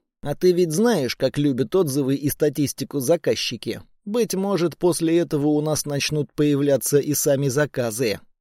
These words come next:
Я бы предпочёл ещё подождать. А я нет, я прямо чувствую, что должен лететь.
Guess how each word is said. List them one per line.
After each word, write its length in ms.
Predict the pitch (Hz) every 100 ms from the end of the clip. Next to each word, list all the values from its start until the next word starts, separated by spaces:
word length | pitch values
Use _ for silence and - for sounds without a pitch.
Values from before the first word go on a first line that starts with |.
| _ -
Я 240 | 113 123
бы 160 | 120 147
предпочёл 720 | - 165 156 - 151 - 160
ещё 460 | 143 147 - - 190
подождать. 800 | 127 113 113 107 120 95 - - _ _ -
А 100 | 127
я 200 | 156 220
нет, 440 | 185 160 135 -
я 200 | - 123
прямо 340 | 131 147 160 151
чувствую, 500 | - 214 - 120 113
что 160 | -
должен 440 | 135 135 120 127 127
лететь. 520 | 139 - 127 95